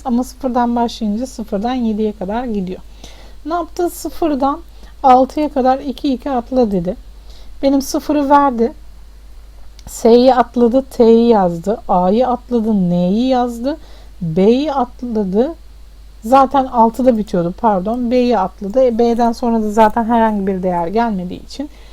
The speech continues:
benim sonucum ne olmuş oldu? İ, T, N olacak şekilde ekrana yazdırmış oldu.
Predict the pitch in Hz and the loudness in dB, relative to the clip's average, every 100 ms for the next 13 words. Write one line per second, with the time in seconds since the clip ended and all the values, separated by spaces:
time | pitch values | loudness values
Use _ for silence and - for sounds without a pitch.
0 | - - - 247 226 226 247 233 240 247 | -20 -14 -2 0 0 0 0 0 0 0
1 | 240 185 180 185 185 254 285 285 226 202 | 0 -2 -4 -2 -2 -4 -8 -4 -4 -2
2 | 240 226 220 226 240 196 - 196 175 - | -4 -2 0 2 0 -2 -4 -6 -6 -8
3 | - - 220 190 220 220 185 180 214 208 | -10 -8 -6 -4 -4 -4 -8 -8 -6 -6
4 | 196 190 262 - 202 - | -6 -8 -10 -6 -6 -6